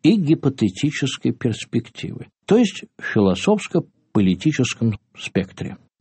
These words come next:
Тем более, что именно в Тарутино главнокомандующий испытал на себе мощное и агрессивное давление британского лобби Петербурга и имел несколько конфликтов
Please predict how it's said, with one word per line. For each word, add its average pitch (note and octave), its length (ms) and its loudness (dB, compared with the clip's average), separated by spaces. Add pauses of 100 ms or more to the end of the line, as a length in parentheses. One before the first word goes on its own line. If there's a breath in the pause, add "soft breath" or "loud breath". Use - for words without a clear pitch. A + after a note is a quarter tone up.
Тем D3 160 6
более, A3 160 6
что - 180 0
именно G3+ 440 6
в - 80 -12
Тарутино G#3 500 4
главнокомандующий B2 1040 2
испытал A#2+ 600 0
на F3 120 4
себе G#2+ 400 2
мощное G#2+ 880 2
и A#2 100 2
агрессивное G#2+ 760 2
давление G#2 520 4
британского A2 920 2
лобби G2 340 4
Петербурга G#2 760 2
и C3+ 280 6
имел D#3+ 300 4
несколько C#3 640 0
конфликтов A2 840 0